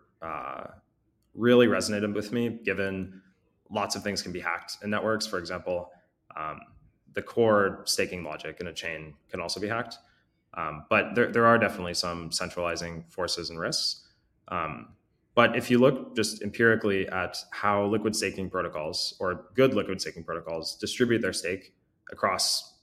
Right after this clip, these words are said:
sets, the distribution is typically more decentralized. And then, you know, there's a question of how you actually define decentralization, but the stake is more, um, distributed across a broader set of validators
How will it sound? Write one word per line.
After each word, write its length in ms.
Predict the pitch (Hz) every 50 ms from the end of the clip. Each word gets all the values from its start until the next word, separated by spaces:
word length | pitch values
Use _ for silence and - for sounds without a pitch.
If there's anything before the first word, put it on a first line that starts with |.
| _ -
sets, 520 | - - 110 139 - - - - - - _ _ _ _ _ _ _ _
the 60 | - 110
distribution 960 | 123 135 - 143 123 107 107 104 - 107 104 101 101 98 92 92 95 - - _ _ _ _ -
is 380 | 104 117 117 113 110 113 -
typically 360 | - 104 - 101 - 104 98
more 640 | 92 87 90 92 92 92 92 92 90 90 - - - _ _ _
decentralized. 720 | - 101 - - 95 92 - 113 113 123 127 139 131 - -
And 100 | 101 101
then, 260 | 98 95 92 90 -
you 80 | - 90
know, 60 | 87
there's 140 | - 95 95
a 40 | 92
question 280 | - 107 101 - 95
of 80 | 90 -
how 80 | 95 92
you 100 | 95 92
actually 240 | 90 - - 87
define 360 | 87 85 - 98 98 98 95 92
decentralization, 800 | 90 - 90 87 - 80 85 95 107 110 110 117 117 117 113 - - _ _ _ _ _ _ _ _ _ _ -
but 400 | 101 95 - - - - _ _ _ -
the 340 | 104 101 95 95 92 87 -
stake 260 | - - 135 135 131
is 260 | - 147 139 127 113
more, 580 | 113 107 107 107 104 101 98 92 85 - - - 98
um, 320 | 87 85 80 78 80 82
distributed 600 | - 110 - - 139 127 127 120 110 107 101 -
across 340 | - 92 - 101 95 - -
a 40 | 92
broader 440 | - - 95 92 95 98 95 95 90
set 280 | - - 90 90 -
of 140 | - 90 -
validators 680 | - 76 76 82 - 107 110 127 135 139 - - -